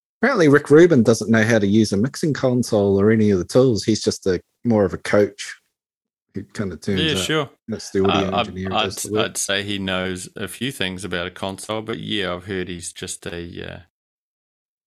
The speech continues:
Speaker 2: drives people, gives them the
Speaker 1: Inspiration.
Speaker 2: you know, yeah, there we go. Just, you know, a spark to light a fire. Though he didn't do a very good job of Weezer's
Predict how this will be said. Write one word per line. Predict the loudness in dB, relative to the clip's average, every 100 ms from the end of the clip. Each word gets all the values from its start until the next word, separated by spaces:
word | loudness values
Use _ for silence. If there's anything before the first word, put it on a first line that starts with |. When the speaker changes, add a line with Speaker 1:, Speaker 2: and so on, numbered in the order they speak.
| -12
Speaker 2:
drives | -6 -2 0 0 -2 -4
people, | -6 -8 -4 -2 -2
gives | -4 -6 -6
them | -6 -6
the | -6 -8 -10 -12 _ _ _ _ _ _ _ _ _ _ _ _ _ _ -6
Speaker 1:
Inspiration. | -4 -4 -2 0 0 0 -2 -6
Speaker 2:
you | -10 -10
know, | -12 _ -4
yeah, | -2 0 0 0
there | -2 -4
we | -4
go. | -2 -2 -2 -4 -10
Just, | -12 -8 -8 -6
you | -6
know, | -4 -6
a | -6
spark | -4 -4 -2 0 0 -4 -6
to | -6
light | -2 -2 -2
a |
fire. | -6 -6 -2 -2 -4 -8 _ _
Though | -4 -2
he |
didn't | -4 -6 -4
do | -6
a |
very | -4 -6
good | -6 -6
job | -4 -4 -6
of | -12
Weezer's | -6 -6 -6 -10 -12 -14